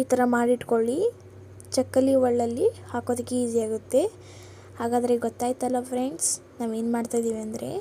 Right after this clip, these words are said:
ಚಕ್ಕಲಿ ಮಾಡ್ತಾಯಿದ್ದೀವಿ. ಸಾಯಂಕಾಲ ಟೀ ಜೊತೆ ತಿನ್ನೋದಕ್ಕೆ ತುಂಬಾ ಕ್ರಂಚಿಯಾಗಿರುತ್ತೆ.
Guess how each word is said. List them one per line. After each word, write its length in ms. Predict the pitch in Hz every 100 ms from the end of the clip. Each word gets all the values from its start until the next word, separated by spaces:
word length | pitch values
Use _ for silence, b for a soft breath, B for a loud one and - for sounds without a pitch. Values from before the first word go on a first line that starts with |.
| - - - 254
ಚಕ್ಕಲಿ 260 | 240 269 277
ಮಾಡ್ತಾಯಿದ್ದೀವಿ. 580 | 240 240 220 220 220 254 381 B B B B - - -
ಸಾಯಂಕಾಲ 560 | - 254 269 302 285 277 285 294 302 -
ಟೀ 100 | 262 262
ಜೊತೆ 280 | 247 247 254 262
ತಿನ್ನೋದಕ್ಕೆ 460 | - 240 240 - - 254
ತುಂಬಾ 220 | 233 233 247 269
ಕ್ರಂಚಿಯಾಗಿರುತ್ತೆ. 960 | 240 220 220 262 262 240 226 - 240